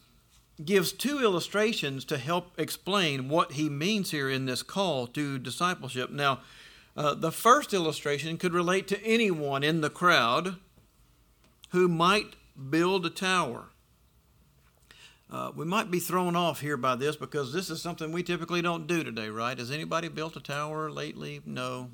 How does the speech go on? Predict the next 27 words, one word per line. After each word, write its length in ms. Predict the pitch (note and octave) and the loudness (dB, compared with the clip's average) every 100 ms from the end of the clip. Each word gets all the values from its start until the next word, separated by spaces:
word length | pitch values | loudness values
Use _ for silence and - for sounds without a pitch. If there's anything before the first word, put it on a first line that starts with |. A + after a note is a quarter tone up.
| A#2 | -12
nobody 420 | A2+ A2+ A2+ A2+ | -8 -6 -6 -8
has, 340 | G2+ G2 F#2+ | -8 -10 -10
right? 260 | G#2 G#2+ G#2 - _ _ _ _ _ _ _ _ _ _ _ _ - - _ _ _ _ _ _ _ _ _ _ _ _ _ _ _ _ _ _ _ _ _ _ _ - | -10 -8 -10 -16 _ _ _ _ _ _ _ _ _ _ _ _ -20 -20 _ _ _ _ _ _ _ _ _ _ _ _ _ _ _ _ _ _ _ _ _ _ _ -8
The 80 | B2 | 2
reference 540 | D#3+ F#3+ F3 D3 - | 6 6 4 -2 -4
here 280 | C#3 C3 D3 | -4 -4 -4
is 300 | - C#3 A#2+ | -2 -2 -2
to 340 | - D#3+ D3+ C#3+ | 0 0 0 -2
a 320 | C3+ A#2+ B2 | -2 0 -2
watchtower 840 | B2+ C3 D#3+ A#3+ - C#3 A#2 C3+ B2 | -6 -2 0 0 -2 -4 -2 -2 -4
that 160 | A#2 | -4
someone 580 | - F#3+ G3+ D#3+ C#3 C3 | 0 2 2 2 -2 -4
would 180 | A#2+ A#2 | -6 -4
put 260 | D3+ C#3+ D#3 | -2 -2 -2
in 100 | D3 | -4
the 60 | C#3 | -2
middle 340 | D3 D3+ - | -2 -2 -2
of 300 | B2 B2+ A2 | 0 0 -2
their 300 | A#2 A2 G#2 - - _ - | -4 -4 -6 -14 -20 _ -14
vineyard 720 | A2 A2 D3+ E3 F#3 F#3+ A3+ A3 | -10 -2 2 4 2 0 -2 -2
or 200 | C#3+ C#3+ | -2 0
their 220 | B2+ A2+ | 0 -4
property. 880 | - - F#3 F#3 F3 D#3 D#3+ F#3+ - - - - | -4 2 4 4 0 0 0 -2 -10 -20 -20 -8
Uh, 240 | A2 G2+ | -6 -6
if 160 | G2+ - | -8 -8
you 100 | A#2+ | -8
had, 380 | A2+ A#2+ A2 | -4 -4 -6